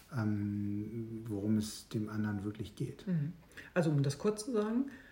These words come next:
Speaker 2: ein guter Therapeut ist neugierig.
Speaker 1: Ja, er ist neugierig. Äh, das ist, glaub ich, eine,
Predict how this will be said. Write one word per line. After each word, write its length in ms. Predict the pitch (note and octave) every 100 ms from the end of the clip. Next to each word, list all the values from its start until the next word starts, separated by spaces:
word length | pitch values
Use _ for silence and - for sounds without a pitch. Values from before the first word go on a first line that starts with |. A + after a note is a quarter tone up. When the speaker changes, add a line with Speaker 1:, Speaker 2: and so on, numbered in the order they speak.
| - -
Speaker 2:
ein 100 | C#3+
guter 260 | F#3 G#3+
Therapeut 540 | G#3+ E3 D3+ D3+ C#3+ C#3+
ist 140 | F#3+
neugierig. 480 | E3+ C#3 B2 B2 A#2+ - - - - - - - - - - -
Speaker 1:
Ja, 240 | B2+ F2+
er 80 | G#2+
ist 140 | G#2+
neugierig. 880 | A#2+ G#2+ A#2+ C#3+ E3+ F#3+ A#3+ F#3 - - - D3
Äh, 320 | A#3 A#2 A#2 A2+
das 180 | A2
ist, 220 | - - D4
glaub 160 | C3+
ich, 120 | C3 -
eine, 380 | - - -